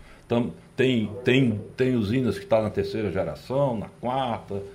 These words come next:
na primeira, na segunda. E, e essas usinas perceberam o seguinte: se eu não tiver gestão,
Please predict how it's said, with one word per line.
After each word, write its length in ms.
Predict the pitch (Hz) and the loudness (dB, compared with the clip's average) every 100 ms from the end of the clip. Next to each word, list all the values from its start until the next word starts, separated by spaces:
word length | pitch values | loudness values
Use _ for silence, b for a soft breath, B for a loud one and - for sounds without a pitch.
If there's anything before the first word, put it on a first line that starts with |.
| B B B B | B B B B
na 120 | 95 | -4
primeira, 560 | - 85 80 123 139 107 | -2 -4 0 2 2 0
na 160 | 92 | -4
segunda. 640 | - - 78 131 143 143 202 - B B B B - - - - - - | -8 -10 -6 -2 0 0 0 -2 B B B B -20 -20 -20 -20 -20 -10
E, 340 | - 165 185 - - - - - - - - | 0 0 0 -4 -18 -20 -20 -20 -20 -18 0
e 60 | 151 | 2
essas 240 | 180 185 | 4 2
usinas 400 | 139 135 185 170 | 2 0 0 0
perceberam 520 | 190 175 170 143 175 | 0 2 2 2 0
o 40 | 196 | 0
seguinte: 540 | - 127 123 107 - - - - - - - - | -4 -4 -4 -4 -10 -20 -20 -20 -20 -20 -20 -20
se 120 | - 180 | -6 -2
eu 60 | |
não 80 | 196 | 0
tiver 260 | 185 143 160 | 0 0 0
gestão, 600 | 113 - - 151 196 | -2 -4 -4 -4 -6